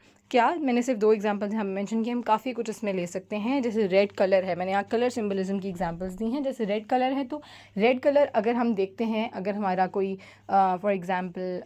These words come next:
कोई भी ऑब्जेक्ट है हमारे पास, वो रेड कलर का है, कोई हमारा ड्रेस ही हो सकता है, वो रेड है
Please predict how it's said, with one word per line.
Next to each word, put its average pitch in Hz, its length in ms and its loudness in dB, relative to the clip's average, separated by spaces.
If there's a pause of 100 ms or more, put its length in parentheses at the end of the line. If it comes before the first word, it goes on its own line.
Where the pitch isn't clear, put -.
(140)
कोई 277 160 4
भी 247 100 -2
ऑब्जेक्ट 175 560 2
है 240 160 2
हमारे 214 240 0
पास, 226 380 0
वो 202 140 4
रेड 170 200 2
कलर 165 240 -2
का 160 120 -8
है, 165 200 -8 (100)
कोई 214 100 0
हमारा 208 200 4
ड्रेस 196 360 0
ही 233 60 -2
हो 180 120 0
सकता 196 280 -8
है, 247 80 0
वो 233 80 0
रेड 160 220 -2
है 160 80 -12